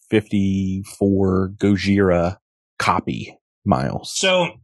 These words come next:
Speaker 2: <clears throat> for this first film, yes. Yes, it is. I feel like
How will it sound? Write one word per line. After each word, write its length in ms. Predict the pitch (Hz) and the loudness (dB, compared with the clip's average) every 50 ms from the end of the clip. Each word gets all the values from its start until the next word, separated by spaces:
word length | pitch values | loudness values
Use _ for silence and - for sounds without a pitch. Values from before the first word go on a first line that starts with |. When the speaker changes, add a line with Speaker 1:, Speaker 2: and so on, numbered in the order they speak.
| - - | -4 0
Speaker 2:
<clears throat> 600 | 160 170 156 139 - - - - - - _ - | 0 0 0 -2 -4 -12 -14 -18 -20 -18 _ -4
for 80 | 160 | 0
this 180 | 147 170 156 - | 2 2 2 2
first 340 | - - 156 175 165 - - | 2 2 2 2 2 0 0
film, 320 | 202 202 214 208 180 170 | 0 2 2 2 0 -2
yes. 520 | - 101 110 92 - - - - - - _ - | -2 0 0 0 0 -2 -4 -6 -6 -8 _ -2
Yes, 180 | 113 101 - - | -2 0 0 2
it 60 | 95 | 0
is. 280 | 87 76 - - - _ _ _ _ _ _ _ - - | 0 0 -2 -8 -12 _ _ _ _ _ _ _ -2 0
I 120 | 143 151 | 0 0
feel 220 | 139 - 175 180 170 | 2 2 2 4 4
like 280 | 165 147 135 - - | 4 2 2 -2 -6